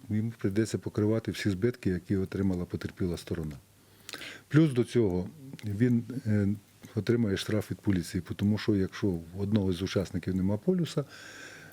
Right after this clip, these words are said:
е, європротокол оформляти не можна. Обов'язково на місце події необхідно визивати працівника поліції,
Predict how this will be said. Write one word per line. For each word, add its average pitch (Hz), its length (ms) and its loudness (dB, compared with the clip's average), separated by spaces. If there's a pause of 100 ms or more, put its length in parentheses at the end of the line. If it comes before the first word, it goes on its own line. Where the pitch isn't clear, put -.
(140)
е, 101 120 2
європротокол 113 760 2
оформляти 107 540 0
не 98 100 4
можна. 87 260 2
Обов'язково 98 480 2
на 98 80 4
місце 95 280 0
події 90 380 2
необхідно 90 480 0
визивати 90 440 0
працівника 87 560 -2
поліції, 165 560 0